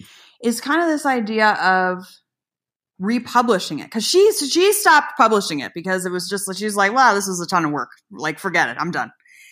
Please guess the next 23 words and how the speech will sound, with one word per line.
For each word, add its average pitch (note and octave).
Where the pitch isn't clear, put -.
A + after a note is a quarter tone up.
And, G3+
uh, E3+
so, D4
so C#4+
yeah, D4
several F4
years F#3+
ago, D#3
I, F#3
I A3+
had A#3
this F#3+
notion F3
that G3
I, G#3+
that G#3
I A#3+
would C#4
like F#3+
to F#3
republish E3+
it, -
but E3